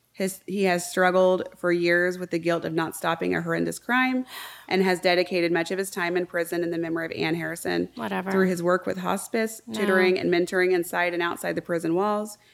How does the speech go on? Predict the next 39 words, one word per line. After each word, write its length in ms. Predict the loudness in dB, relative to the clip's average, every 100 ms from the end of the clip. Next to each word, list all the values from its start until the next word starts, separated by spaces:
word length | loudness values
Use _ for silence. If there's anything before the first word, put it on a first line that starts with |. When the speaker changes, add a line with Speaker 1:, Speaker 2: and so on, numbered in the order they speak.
| -20 _
Speaker 1:
Those 160 | -4 -2
heartfelt 500 | -2 0 2 2 0
accomplishments 1120 | -4 -10 -16 -4 -2 -2 -2 2 2 2 0
will 320 | 0 2 2
accompany 420 | 0 -2 -2 0
him 220 | 0 -2
to 100 | -2
the 80 | -4
gates 240 | -4 -4 -4
of 100 | -6
heaven, 320 | -2 0 0
where 140 | 0
he 160 | -2 -4
will 80 | -2
be 140 | -2
joined 260 | 0 -2 0
by 80 | -2
his 120 | -2
family 280 | 0 0 0
and 80 | -2
beloved 260 | -4 -4
angel. 260 | -6 -8 -12 _ _ _ -14
Speaker 2:
Fuck 320 | -8 -8 -6
you. 340 | -8 -8 -10 -14 _ _ _ _ _ _ _ _ _ _ _ _ _ _ _ _ _ _ _ _ -6
I 100 | -2
don't 160 | 0
even 300 | 0 -2 0
care. 120 | 4
Speaker 1:
I 60 | 6
mean 400 | 6 6 4 4
Speaker 2:
I 260 | 4 2 2
don't 160 | 2
even 180 | 2 0
care. 320 | -2 -2 -4 -8 -20 -20 -20 _
I 60 | -2
don't 160 | 0 0
care. 420 | 0 0 -2 -6 -12 _ _ _ 2
I 80 |
don't, 400 | 4 6 4 0